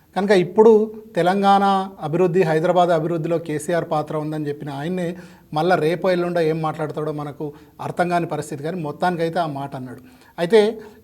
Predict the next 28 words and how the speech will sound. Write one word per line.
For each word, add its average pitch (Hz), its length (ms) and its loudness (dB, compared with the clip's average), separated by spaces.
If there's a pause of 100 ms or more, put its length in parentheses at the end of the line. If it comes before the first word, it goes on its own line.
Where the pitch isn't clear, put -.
ఇది 208 260 0
అనాల్సిన 190 540 2
అవసరం 160 420 0
ఉంది. 160 540 -4 (200)
దీని 160 260 -2
మీద 170 200 -4
ఆయనకు 151 380 -2
అర్థం 165 280 -8
కాని 165 160 -4
విషయం 143 320 -8
ఏంటంటే, 143 340 -10
ఆయనకు 147 400 -16
చాలా 147 300 -6 (340)
లేటుగా 165 360 4
జ్ఞానోదయం 151 580 -4
అయింది. 139 360 -8
ఎందుకు 160 300 -6
అన్-, 160 140 -4 (200)
ఎందుకు 160 240 -6
ఈ 170 60 -4
విషయం 151 320 -6
చెప్తున్నామంటే, 139 640 -12 (680)
మన 156 260 0
రాష్ట్ర 165 400 0
పరువు 170 260 -2
మనమే 151 340 -4
తీసుకోవద్దు, 127 560 -12 (420)
మన 175 440 -2